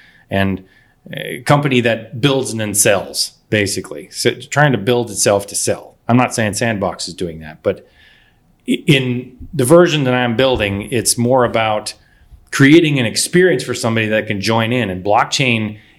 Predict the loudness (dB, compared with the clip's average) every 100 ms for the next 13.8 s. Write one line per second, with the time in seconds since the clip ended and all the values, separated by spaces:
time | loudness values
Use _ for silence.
0 | -2 2 2 0 -6 -10 _ _ -4 -2
1 | -2 4 6 6 2 -6 _ _ _ _
2 | -2 2 2 0 -4 -12 _ -4 2 2
3 | 2 -2 0 0 2 2 2 2 0 -4
4 | 0 2 2 2 0 0 0 2 2 2
5 | 0 0 0 -2 -6 -2 0 0 -4 -4
6 | -4 -4 -10 -20 _ _ _ _ _ -16
7 | -4 6 6 6 4 -2 0 -2 -2 0
8 | 0 0 -2 -2 -2 -2 -4 -6 -8 -2
9 | -2 -2 -6 -12 _ _ _ _ _ _
10 | _ 0 2 4 2 -2 -8 -20 -20 _
11 | _ _ 0 4 4 2 -2 0 0 0
12 | -2 -4 -6 -8 0 0 0 -4 -6 -4
13 | -6 -2 2 2 0 -2 -4 -6